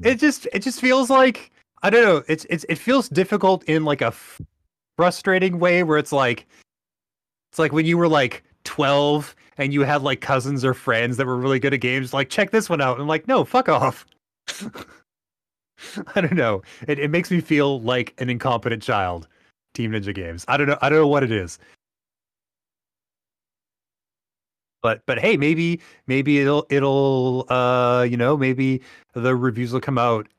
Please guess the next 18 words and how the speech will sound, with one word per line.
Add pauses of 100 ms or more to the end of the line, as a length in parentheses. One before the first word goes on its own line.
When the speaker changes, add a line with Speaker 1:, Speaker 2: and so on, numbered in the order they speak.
Speaker 2:
and (540)
hopefully (140)
good, (320)
good, (260)
cool,
thorough
reviewers
out
there (400)
will
know
how
to
speak
to
me
specifically
somehow.